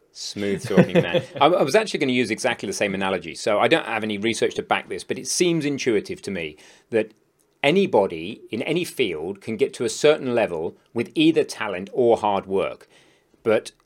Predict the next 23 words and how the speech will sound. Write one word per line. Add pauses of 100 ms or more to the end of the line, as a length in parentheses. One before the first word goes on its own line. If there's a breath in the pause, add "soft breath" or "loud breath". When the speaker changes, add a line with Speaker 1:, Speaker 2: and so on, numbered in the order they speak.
Speaker 1:
if
you
wanna
be
the
best
at
something,
let's
say,
uh,
just
pick
anything.
Let's
just
say
spr-,
sprint,
hundred
meter
sprint, (180)
right?